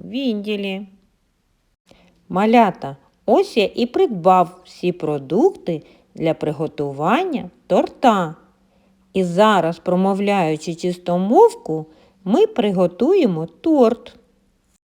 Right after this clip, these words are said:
Но, но, но, просію ситом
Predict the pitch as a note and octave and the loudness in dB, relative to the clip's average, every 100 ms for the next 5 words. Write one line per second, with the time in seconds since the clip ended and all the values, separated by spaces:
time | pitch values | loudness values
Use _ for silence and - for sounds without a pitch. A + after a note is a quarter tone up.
0 | _ _ _ _ F3 F3 G3+ C#4 D#4+ - | _ _ _ _ -4 2 4 2 0 -18
1 | - F#3 F#3 G3+ A#3 B3+ - - F#3 F#3+ | -8 -2 0 2 2 0 -12 -8 -2 0
2 | F3+ D3+ D3+ _ _ _ - F#3+ F#3+ - | 0 -2 -8 _ _ _ 0 2 2 -4
3 | G3+ G3 E3 D3+ D3 - - F#3+ E4+ F4+ | -2 0 0 -4 -6 -14 -2 2 2 -2
4 | D#3+ D3+ | -8 -8